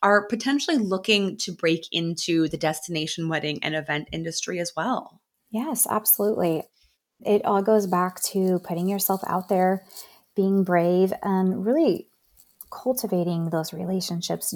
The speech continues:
Speaker 2: genuinely, and not being afraid to say no to certain things, but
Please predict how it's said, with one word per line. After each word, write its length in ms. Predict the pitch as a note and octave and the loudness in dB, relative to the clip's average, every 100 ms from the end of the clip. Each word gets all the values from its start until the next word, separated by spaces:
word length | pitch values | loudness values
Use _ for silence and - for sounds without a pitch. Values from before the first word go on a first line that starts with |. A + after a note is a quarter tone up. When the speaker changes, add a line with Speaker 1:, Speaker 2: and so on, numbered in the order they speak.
| E3+ | -2
Speaker 2:
genuinely, 760 | E3+ F#3 G3+ F#3+ F3 D#3+ F3+ - - - _ - | -2 -2 0 0 -2 -4 -6 -10 -20 -20 _ -2
and 580 | F#3+ F3+ F3+ F3 F3 E3+ - _ - | 0 2 2 2 2 0 -8 _ -2
not 340 | G3+ G#3+ - - _ _ _ _ _ _ | 0 2 -2 -8 _ _ _ _ _ _
being 200 | C4 D4 | 0 2
afraid 340 | A3 G#3 G3 F#3+ | 0 2 2 2
to 80 | |
say 440 | F#3 - F3 E3+ E3 | 0 2 2 2 2
no 760 | E3 D#3+ E3 D#3+ E3 A#3 D4+ - - - - _ _ - - | -2 0 0 2 2 2 0 -8 -20 -20 -20 _ _ -10 -2
to 200 | A#3 A3 | 0 2
certain 380 | - G#3+ G#3+ | 2 2 2
things, 480 | G#3+ A3 A3 A#3 A#3 | 0 0 2 2 2
but 200 | - F3+ | 2 -2